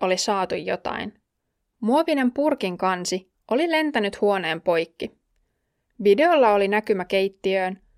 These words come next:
ja kun editoija tarkasteli videomateriaalia tarkemmin,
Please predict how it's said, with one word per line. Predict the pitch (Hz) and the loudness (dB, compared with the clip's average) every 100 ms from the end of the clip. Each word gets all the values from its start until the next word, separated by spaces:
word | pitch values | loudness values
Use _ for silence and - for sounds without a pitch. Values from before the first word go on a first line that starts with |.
| _ - | _ -4
ja | 202 | 2
kun | 254 285 | 4 4
editoija | 277 320 320 247 220 | 0 2 2 2 2
tarkasteli | 220 226 226 202 - 185 185 | 2 0 0 -6 -4 -4 0
videomateriaalia | 196 214 196 180 180 185 180 175 175 170 | 2 2 2 -2 -6 -4 -4 -2 -2 -4
tarkemmin, | 175 190 190 190 190 190 190 | -4 -2 -4 -6 -8 -6 -6